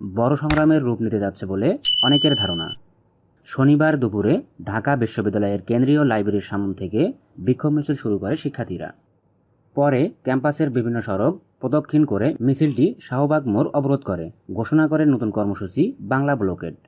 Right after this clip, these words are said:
এ সময় কোটা পুনর্বহাল রায় বাতিল করার আহ্বান জানান তারা। কর্মসূচি অনুযায়ী রবিবার বিকেল পাঁচটা থেকে শাহবাগ মোড় সরিয়ে সায়েন্স ল্যাব,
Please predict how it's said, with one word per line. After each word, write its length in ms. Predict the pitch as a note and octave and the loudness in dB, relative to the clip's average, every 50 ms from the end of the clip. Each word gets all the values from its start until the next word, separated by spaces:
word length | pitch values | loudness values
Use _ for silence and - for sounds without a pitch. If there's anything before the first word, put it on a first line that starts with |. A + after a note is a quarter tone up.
| _ _ _ _ _ _ _ | _ _ _ _ _ _ _
এ 120 | - C3+ C#3+ | 0 0 0
সময় 360 | C3+ - D3+ D#3 D#3+ D#3 D#3 | 2 2 2 4 4 4 2
কোটা 300 | D#3 - A2+ G#2 A#2 A2 | 2 -2 -2 0 0 -2
পুনর্বহাল 580 | - - B2 B2+ C3+ D3 C#3+ D3+ C#3+ D3 D3 C3 | 0 -2 -2 0 2 2 2 0 0 0 0 0
রায় 280 | G2+ F#2+ G#2 D#3 B3+ - _ _ - | 0 0 0 0 -2 -4 _ _ -14
বাতিল 320 | F2+ F2 A#2 A#2 C#3+ D3 | -4 -4 0 2 2 2
করার 240 | D3 - D3 D3+ C3+ | 2 2 0 0 0
আহ্বান 320 | - A2+ G#2 F#2 G#2 G2 | -2 -4 -4 -2 -2 -2
জানান 260 | F#2+ G2+ G2 A2+ E3 E3+ | -2 -2 0 0 0 0
তারা। 320 | B2+ A2 F#2 E2 D2 C#2+ _ _ _ _ _ _ _ _ _ _ _ | 0 -2 -2 -4 -8 -10 _ _ _ _ _ _ _ _ _ _ _
কর্মসূচি 640 | - B2+ B2+ C3 D#3 D3+ D3 D#3+ C#3+ - - D#3+ D#3 - | -2 0 2 2 2 2 0 -2 -4 0 2 0 2 2
অনুযায়ী 520 | C3+ A#2+ A2 G2+ F#2+ G2+ G2 A#2+ F#3 - - _ | 0 0 0 0 0 0 2 2 2 0 -2 _
রবিবার 420 | G#2+ A#2 B2 C#3 C#3+ C#3+ D3+ D3+ C3 | -4 0 2 2 2 2 2 0 0
বিকেল 260 | A2 G#2 A2+ G#2+ G#2 | -2 -2 -2 -2 -2
পাঁচটা 360 | - - A#2 A2+ - - D3+ | 0 -2 -2 -2 -2 -4 -2
থেকে 340 | - A2 F#2+ G2+ C3+ F3+ D#4 - | -2 -2 0 2 0 0 0 -4
শাহবাগ 480 | - - - A#2+ B2 C#3 C3+ D#3 - - - | -16 -10 -4 -2 -2 0 2 0 0 0 -2
মোড় 200 | A#2 A2 G#2+ G2+ | -4 -2 -2 -4
সরিয়ে 460 | - - G#2 F#2+ G2 F#2+ A2 D#3+ - - - | -4 -4 -2 -2 0 2 0 0 0 -2 -14
সায়েন্স 340 | _ - C3 B2+ C#3 D3 C#3+ - | _ -6 -2 0 0 0 0 0
ল্যাব, 220 | G2+ F#2+ A#2 D#3+ | 0 0 0 0